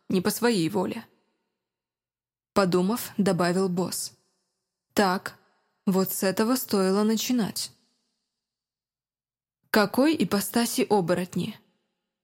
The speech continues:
деловито уточнила я, мысленно начиная перебирать причины,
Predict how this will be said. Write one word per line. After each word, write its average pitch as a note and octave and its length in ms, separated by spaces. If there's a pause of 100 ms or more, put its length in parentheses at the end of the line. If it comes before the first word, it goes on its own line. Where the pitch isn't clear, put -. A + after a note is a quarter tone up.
(1900)
деловито G3 600
уточнила G3 560
я, F#3+ 320 (280)
мысленно G3 680
начиная G3 580
перебирать F#3+ 600
причины, F#3+ 600